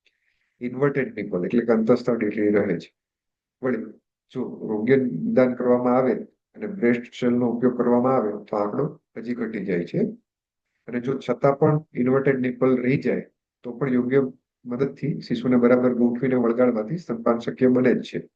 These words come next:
માત્ર જૂજ કિસ્સાઓમાં એટલે કે રેર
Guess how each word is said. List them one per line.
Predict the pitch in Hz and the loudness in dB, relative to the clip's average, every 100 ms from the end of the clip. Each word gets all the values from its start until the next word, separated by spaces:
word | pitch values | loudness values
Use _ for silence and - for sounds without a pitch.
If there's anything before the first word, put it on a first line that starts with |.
| _ _ _ _ _ _ _ _ _ _ _ _ _ - | _ _ _ _ _ _ _ _ _ _ _ _ _ -12
માત્ર | 123 127 139 | -12 -6 -4
જૂજ | 131 147 151 | 0 2 2
કિસ્સાઓમાં | 127 117 110 95 95 98 | 0 0 2 2 0 -2
એટલે | 110 | 0
કે | 110 | 2
રેર | 107 110 127 - | 4 4 4 -2